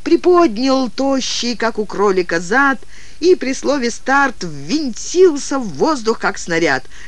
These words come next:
Ему казалось, что он бежит очень быстро, но секундомер Игоря Ивановича насплетничал какие-то инвалидные результаты.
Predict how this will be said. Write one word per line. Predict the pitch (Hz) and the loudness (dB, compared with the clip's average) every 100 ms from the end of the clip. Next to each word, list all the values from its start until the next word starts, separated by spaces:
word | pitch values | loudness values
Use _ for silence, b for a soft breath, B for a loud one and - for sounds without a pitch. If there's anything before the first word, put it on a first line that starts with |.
| - | -2
Ему | 320 | -2
казалось, | 214 156 165 214 | 0 0 0 0
что | - 165 | -2 -4
он | 160 | -4
бежит | 151 151 170 - | -4 0 -2 0
очень | - 427 - 302 233 | 0 0 -2 -6 2
быстро, | 190 165 - 156 151 B B B B | 2 2 -2 -4 -4 B B B B
но | 233 370 440 | 0 2 2
секундомер | - 349 - 262 202 208 269 262 - | 2 0 0 0 0 2 2 0 0
Игоря | 190 196 160 | -4 -2 0
Ивановича | 160 277 320 277 - 262 254 B B | 0 0 -2 -4 -4 -2 -2 B B
насплетничал | - 151 143 - - 311 - 277 - 220 | -4 -4 -4 -6 0 0 0 -4 -6 -4
какие-то | 147 - 226 214 202 170 B B | -6 -4 -4 -2 -2 -2 B B
инвалидные | 165 160 147 135 190 160 156 143 | -4 0 -2 -2 -4 -4 -4 -4
результаты. | 143 127 117 - 135 123 - 90 | -4 -6 -8 -4 -4 -4 -8 -10